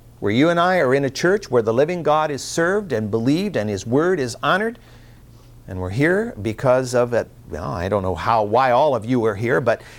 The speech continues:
in, in a generic way, we're here because of a firebrand called A B Simpson,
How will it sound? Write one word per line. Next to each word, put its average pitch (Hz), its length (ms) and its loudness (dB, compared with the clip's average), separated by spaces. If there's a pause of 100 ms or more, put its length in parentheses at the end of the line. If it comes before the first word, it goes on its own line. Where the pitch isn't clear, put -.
(160)
in, 165 460 -4
in 160 140 2
a 135 40 0
generic 170 500 4
way, 175 160 6
we're 175 180 4
here 185 240 2
because 190 320 0
of 180 100 -4
a 147 40 -10
firebrand 190 680 0
called 190 400 0
A 185 120 2
B 190 120 -2
Simpson, 196 480 -6